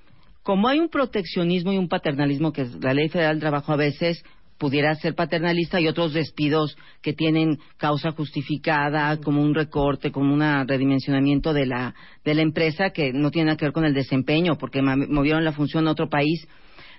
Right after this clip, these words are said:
Pero al final es, eh, y en, quitando esos casos extremos, porque si no como que se desvirtúa la, la, la conversación, es, tienes que ser lo mejor en lo que hagas.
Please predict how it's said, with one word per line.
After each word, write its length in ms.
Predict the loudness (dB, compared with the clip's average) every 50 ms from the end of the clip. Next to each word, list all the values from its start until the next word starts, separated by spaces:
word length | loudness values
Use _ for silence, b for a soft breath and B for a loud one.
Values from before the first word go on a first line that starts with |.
| B -8 -4
Pero 380 | -2 0 2 2 0 0 -2 B B B
al 200 | -6 -4 -4 -4 -2
final 440 | -2 -2 0 0 0 0 0 0 0
es, 180 | -2 -2 -4 -6 -12 -20 -20 -20 -20 -20 -20 -20 -14 -6
eh, 240 | -4 -2 -2 -2 -2 -4 -8 -14 -20 -20 -20 -20 -14 -6
y 120 | -2 -2
en, 200 | -2 -2 -4 -8 -14 -16
quitando 360 | -10 -10 -4 -2 0 0 -2 -4
esos 160 | -6 -8 -4
casos 220 | -4 -4 -2 -2
extremos, 380 | -6 -6 -4 -2 -2 -2 -2 -2
porque 200 | -4 -8 -6 -4
si 60 | -2
no 160 | 0 0 -2
como 220 | -2 -2 -4 -4 -4
que 120 | -6 -6
se 120 | -4 -2
desvirtúa 380 | -2 -2 -2 -2 -4 -2 -2 0
la, 240 | 0 2 0 0 -2
la, 240 | -4 -4 -4 -4 -6 -6
la 140 | -6 -8 -6
conversación, 800 | -2 0 0 0 0 -2 -4 -6 -4 -2 0 0 0 0 -4 -6 -4
es, 340 | -2 0 0 0 -2 -6 b b b b b b b b b -20 -10
tienes 420 | -4 -2 0 2 2 0 0 -2 -4
que 140 | -6 -6 -6
ser 300 | -4 -2 -2 -2 0 0
lo 140 | -2 0
mejor 300 | 0 0 -2 0 0 0
en 80 | 0 0
lo 120 | -2 -2
que 80 | -2 -2
hagas. 400 | -4 -4 -4 -6 -12 -16 -20 -20